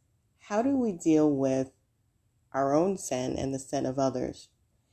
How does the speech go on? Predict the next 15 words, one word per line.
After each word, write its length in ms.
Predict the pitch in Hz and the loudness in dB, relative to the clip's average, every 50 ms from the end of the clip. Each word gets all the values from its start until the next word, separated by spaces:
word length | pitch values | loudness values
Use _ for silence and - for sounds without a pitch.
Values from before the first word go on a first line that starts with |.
| _ _ _ _ | _ _ _ _
And 640 | 165 160 160 151 151 151 151 151 147 147 147 147 - _ _ _ _ | -2 0 2 4 4 2 2 0 0 -2 -6 -10 -12 _ _ _ _
you 140 | - - 147 | -8 -4 0
know 220 | 151 165 170 185 180 | 2 2 2 2 2
that 220 | 170 151 131 - | 2 0 0 0
we 140 | - 139 131 | -2 -4 -4
know 400 | 127 120 - - - - - - _ _ _ _ | -4 -6 -8 -10 -12 -12 -16 -18 _ _ _ _
that 180 | - - - - _ _ - | -10 -10 -10 -12 _ _ -4
God 200 | 131 131 127 127 | -2 -2 -2 -2
says 280 | - - 127 123 - | -4 -8 -8 -8 -8
love 320 | 123 123 127 123 120 - _ | -8 -6 -6 -6 -6 -10 _
covers 580 | - - - 180 185 175 165 147 143 139 - - | -18 -8 -6 -4 0 0 0 0 0 -2 -6 -8
a 60 | - 131 | -10 -8
multitude 600 | 131 131 127 120 - 127 - - 131 123 123 123 | -8 -8 -8 -10 -12 -14 -12 -10 -8 -8 -6 -8
of 120 | 120 117 | -8 -10
sins. 560 | - - - 117 120 127 156 175 185 - _ | -12 -10 -8 -8 -6 -6 -8 -10 -12 -16 _